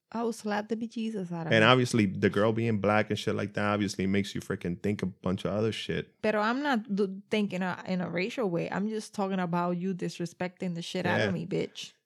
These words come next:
Speaker 1: I don't, I don't give a fuck. You're a hundred years old.
Speaker 2: And the lady, <laughs> the black lady was chilling. She was like, she was freaking chilling with her. She looked like she was Jamaican.
Speaker 1: Oh my God. Th-,
Speaker 2: And,
Speaker 1: she
Speaker 2: um,
Speaker 1: has to love her job. Porque
Speaker 2: Chacho, sí. I think they're cool, though, 'cause then I saw them,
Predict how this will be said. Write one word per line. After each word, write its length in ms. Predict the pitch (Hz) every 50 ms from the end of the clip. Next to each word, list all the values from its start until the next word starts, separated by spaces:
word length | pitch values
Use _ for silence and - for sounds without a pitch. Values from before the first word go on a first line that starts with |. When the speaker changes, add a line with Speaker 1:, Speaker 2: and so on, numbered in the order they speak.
| _ _ _ -
Speaker 1:
I 100 | - -
don't, 180 | - 262 262 -
I 60 | -
don't 140 | 254 277 302
give 100 | 311 302
a 60 | 285
fuck. 180 | 277 - 262 269
You're 140 | 262 269 269
a 40 | 277
hundred 300 | 262 262 240 240 254 254 247
years 160 | 254 247 247
old. 280 | 233 196 180 175 170 160 - _ _ _ -
Speaker 2:
And 200 | - 101 98 95
the 80 | 92
lady, 260 | 92 95 104 113 113 123
<laughs> 720 | - - - - - - - - - - - - - - -
the 80 | 131
black 300 | - - 113 110 110 - 127
lady 160 | 117 123 120
was 160 | 113 101 98 - -
chilling. 380 | - - - 107 107 104 95 90
She 140 | - - 104
was 140 | 101 98
like, 200 | 104 101 95 101
she 120 | - - 120
was 260 | 117 117 110 117 -
freaking 420 | - - 95 - 90 85 95 98 -
chilling 300 | - 131 123 113 110 104
with 120 | 98 98 92
her. 200 | 92 90 90 - - - - _ _ _ _ _
She 120 | - - 110
looked 140 | 117 127 131
like 140 | - -
she 120 | - - 131
was 140 | 107 101 101
Jamaican. 580 | - 95 95 101 110 110 107 - 95 98 - - _ _ _ _ -
Speaker 1:
Oh 40 | 185 190
my 140 | 190 190 175
God. 260 | 170 170 165 160 - - _ - - -
Th-, 120 | 196 -
Speaker 2:
And, 100 | - 190 190
Speaker 1:
she 40 | -
Speaker 2:
um, 60 | -
Speaker 1:
has 200 | 233 196 98 -
to 120 | - 196
love 260 | 170 175 180 170 175
her 120 | 165 175 160
job. 440 | 165 - 175 170 160 - - - -
Porque 500 | - 156 160 - - 170 151 151 160 -
Speaker 2:
Chacho, 260 | - 101 92 - - 98
sí. 300 | 95 - 98 101 104 107 -
I 80 | - 110
think 180 | - 139 120 -
they're 100 | 104 92
cool, 380 | - - - 98 95 95 95 87
though, 160 | 71 73 87
'cause 240 | - - 104 95 87
then 160 | 101 104 110
I 80 | 117 117
saw 320 | 123 - 135 123 131 127 120
them, 300 | 117 110 104 104 113